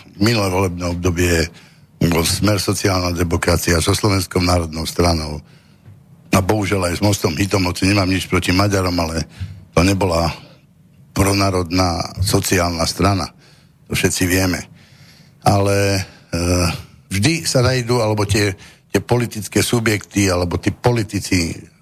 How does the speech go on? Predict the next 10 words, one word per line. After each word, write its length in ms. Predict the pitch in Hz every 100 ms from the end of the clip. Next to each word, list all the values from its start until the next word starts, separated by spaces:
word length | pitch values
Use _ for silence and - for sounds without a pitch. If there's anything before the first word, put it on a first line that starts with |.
| -
urobia 400 | 120 110 90 92
určité 400 | 95 - 85 90
chyby, 480 | - 98 95 107 104 - - - _ -
ktoré 220 | 95 90
samozrejme 640 | 104 104 95 101 95 95
okamžite 640 | 110 101 95 85 82 - 90
opozícia 840 | 95 - 82 92 - - 87 82 78
využije, 720 | 90 95 92 87 98 104 107 - - _ -
ale 220 | 92 98
opozícia 960 | - 135 151 107 110 - 110 92 82